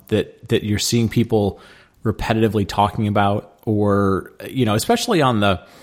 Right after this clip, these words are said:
especially on the people side of things? I, I hear a lot of stories about, "Well, we, we built a center of excellence," or, "This was done out of the C T O's office," or, but I'm, I'm curious if you've seen any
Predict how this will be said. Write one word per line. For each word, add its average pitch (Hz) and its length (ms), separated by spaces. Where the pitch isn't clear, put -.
especially 196 340
on 139 100
the 110 80
people 110 540
side 95 320
of 87 80
things? - 360
I, 101 240
I - 80
hear 135 200
a 131 80
lot 120 220
of 131 80
stories 117 400
about, 104 300
"Well, 120 260
we, 107 240
we 113 80
built 120 240
a 101 60
center 98 320
of 87 100
excellence," 110 800
or, 90 480
"This - 220
was 101 100
done 101 220
out 95 100
of 87 60
the 87 60
C 101 200
T 101 220
O's 110 180
office," 95 600
or, 92 340
but 113 160
I'm, 113 180
I'm 110 160
curious 175 320
if 127 100
you've 117 120
seen 139 240
any 117 340